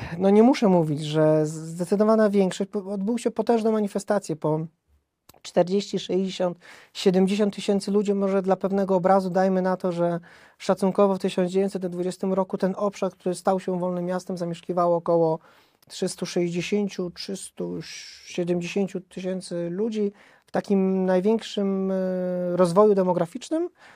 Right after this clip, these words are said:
to jest przełom lat dwudziestych, trzydziestych, tu mieszkało ponad, formalnie ponad czterysta tysięcy mieszkańców, następ-, następnie nastąpił regres, bo to emigracja zarobkowa, potem polityczna, prześladowania Żydów, et cetera. Ale mamy mniej więcej obraz. No i jeżeli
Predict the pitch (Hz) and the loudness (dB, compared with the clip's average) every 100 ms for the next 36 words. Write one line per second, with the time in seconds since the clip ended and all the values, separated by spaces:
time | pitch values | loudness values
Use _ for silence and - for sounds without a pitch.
0 | _ - 175 170 - 196 190 180 170 - | _ -2 -2 0 2 4 4 2 0 -6
1 | 185 196 - 202 - 185 185 185 - 185 | -4 -4 -6 -10 -8 -8 -8 -10 -8 -8
2 | 170 175 175 170 180 170 _ _ _ _ | -6 -2 -2 -2 -6 -8 _ _ _ _
3 | - 220 208 151 131 - 185 175 - 208 | 4 8 6 6 -2 -4 -4 -6 4 4
4 | 160 - 131 143 156 170 - 185 - 196 | 4 0 -8 -8 -6 -6 -4 -6 -4 -4
5 | 185 196 196 196 208 190 190 180 - 175 | -4 -6 -8 -6 -6 -6 -6 -6 -6 -6
6 | 180 185 180 170 175 _ _ - 170 180 | 0 0 2 -2 -4 _ _ -12 -2 0
7 | 175 175 175 170 175 175 - 220 185 170 | 0 2 0 2 -2 -4 0 0 0 -2
8 | 165 165 196 214 233 190 - 165 170 160 | -2 0 -2 -2 -4 -4 -6 -4 -2 0
9 | 170 170 175 190 180 - 170 - 156 165 | 0 0 0 -2 -4 -6 -12 -10 -6 -2
10 | 226 294 - - _ - 254 262 254 240 | -4 -4 -12 -20 _ 6 8 10 8 8
11 | 226 214 208 170 160 - - 196 214 220 | 8 4 2 0 0 -4 -10 -6 -2 -2
12 | 214 220 220 | 0 0 0